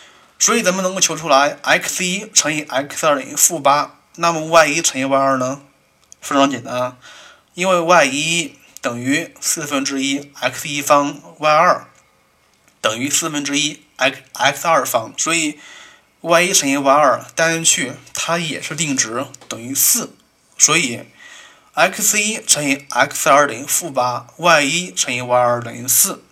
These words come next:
它们加在一起正好是负四，负四，所以它是一定值，它是一定值。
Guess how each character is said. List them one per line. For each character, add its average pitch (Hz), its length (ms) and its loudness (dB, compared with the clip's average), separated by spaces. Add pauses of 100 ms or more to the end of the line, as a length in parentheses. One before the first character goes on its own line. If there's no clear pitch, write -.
(140)
它 - 140 -10
们 131 60 -6
加 131 180 -2
在 143 80 2
一 - 20 -2
起 113 320 -2 (240)
正 127 180 -6
好 131 140 -6
是 120 380 -4
负 143 360 -2
四， 143 400 -2
负 147 240 0
四， 147 240 0
所 - 180 0
以 143 180 2 (640)
它 - 140 -6
是 139 140 -2
一 127 60 -4
定 131 180 -4
值， 110 240 -10 (240)
它 - 160 -4
是 131 100 -4
一 123 60 -8
定 120 180 -6
值。 120 120 -6